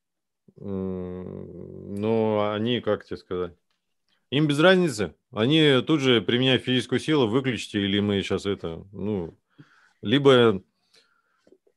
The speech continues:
с-, если это судебные приставы, то они сразу вспоминают статью семнадцать точка три, это невыполнение законных требований сотрудника судебного пристава.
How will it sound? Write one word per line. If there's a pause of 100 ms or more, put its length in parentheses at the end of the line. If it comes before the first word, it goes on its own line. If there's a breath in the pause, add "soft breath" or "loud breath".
(520)
с-,
если
это
судебные
приставы,
то
они
сразу
вспоминают
статью
семнадцать
точка
три,
это
невыполнение
законных
требований
сотрудника
судебного
пристава.